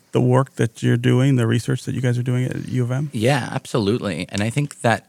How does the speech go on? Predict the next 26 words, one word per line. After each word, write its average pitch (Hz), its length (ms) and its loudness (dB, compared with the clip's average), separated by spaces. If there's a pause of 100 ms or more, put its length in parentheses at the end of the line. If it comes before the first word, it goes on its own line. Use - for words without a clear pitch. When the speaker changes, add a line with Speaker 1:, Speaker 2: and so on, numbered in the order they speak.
Speaker 2:
that 101 180 -2
health 131 360 -4
protectiveness, 95 920 -2
I 92 60 -4
think, 92 300 -8 (180)
that - 120 -10
Dimple 98 240 0
just 85 220 -6
mentioned 95 340 0
is - 120 -8
really 139 180 2
critical, 95 540 -4 (300)
because 113 180 -4
if 117 120 -6
you're 131 100 0 (120)
thinking 165 240 0
about 101 400 2 (480)
protecting 139 460 0
public 98 300 2
health 98 280 2
here 87 380 -4 (100)
and 90 200 -4
reducing 92 440 0
lead 101 140 2
exposure, 90 600 -2 (340)
the 98 180 -2